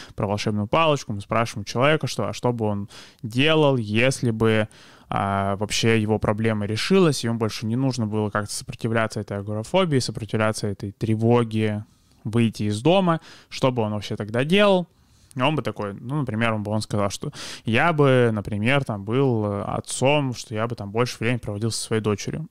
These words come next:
<clears throat> Мы, соответственно, запоминаем, да, что, то есть, что исход нашей терапии — это не что у него тревоги стало меньше. Исход, э, нашей терапии — это что он, собственно, больше времени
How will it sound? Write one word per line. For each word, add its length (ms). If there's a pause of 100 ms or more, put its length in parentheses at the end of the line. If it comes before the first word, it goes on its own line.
<clears throat> 1500
Мы, 220
соответственно, 500
запоминаем, 540
да, 160
что, 180 (640)
то 80
есть, 180 (840)
что 480
исход 380
нашей 300
терапии — 380
это 160
не 120
что 180
у 60
него 160
тревоги 420
стало 320
меньше. 380
Исход, 340
э, 400
нашей 280
терапии — 320
это 160
что 200
он, 140
собственно, 360
больше 380
времени 500